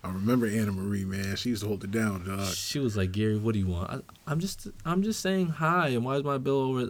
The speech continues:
Speaker 2: thousand dollars? I'm just trying to figure out any scholarships, any book scholarship. And then I
Speaker 1: <laughs>
Speaker 2: put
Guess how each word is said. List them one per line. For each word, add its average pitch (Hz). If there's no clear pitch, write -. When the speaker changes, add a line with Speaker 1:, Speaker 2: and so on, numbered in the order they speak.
Speaker 2:
thousand 120
dollars? 117
I'm 123
just 131
trying 131
to 120
figure 117
out -
any 117
scholarships, 127
any 123
book 120
scholarship. 147
And 104
then 180
I 185
Speaker 1:
<laughs> -
Speaker 2:
put 139